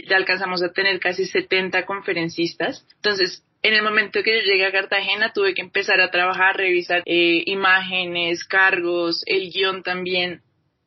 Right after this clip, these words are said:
esos pequeños detalles que están, pues, en el backstage de todo el gran escenario, y creo que eso fue para mí lo más estresante, pero, pues,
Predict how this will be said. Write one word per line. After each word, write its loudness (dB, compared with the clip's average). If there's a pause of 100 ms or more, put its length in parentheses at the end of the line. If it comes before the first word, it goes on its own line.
(200)
esos -4
pequeños 0
detalles 0
que -2
están, -2
pues, 0
en 0
el 2
backstage -2
de -4
todo 0
el 2
gran 2
escenario, -4
y -10
creo -4
que -2
eso -4
fue -2
para 2
mí -4
lo -4
más -6
estresante, -4
pero, 0
pues, -2